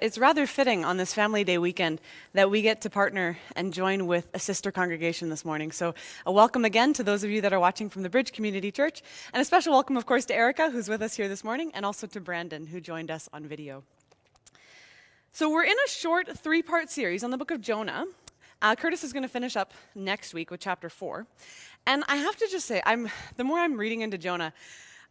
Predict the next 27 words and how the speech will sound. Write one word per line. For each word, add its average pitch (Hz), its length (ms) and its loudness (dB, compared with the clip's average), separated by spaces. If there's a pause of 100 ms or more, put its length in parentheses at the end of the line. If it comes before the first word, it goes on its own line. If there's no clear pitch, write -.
(280)
I'm 247 140 4
so 359 480 2
glad 220 500 0
we're 202 200 -4
doing 214 240 -4
this 220 160 -4
little 202 180 -2
series 180 400 -4
because 226 240 -6
it's 247 140 -6
just 339 160 -8
reminding 208 340 -2
me 190 80 -4
of 170 80 -4
how 170 140 -8
great 165 240 -8
this 170 120 -10
book - 280 -14
really 147 240 -12
is. 135 240 -14 (1200)
Jonah 339 360 0
is 359 180 -4
just 247 460 -4
so 285 800 -6 (120)
relatable. 202 880 -6 (920)
Stubborn, 254 580 2 (720)
ungrateful, 220 720 -2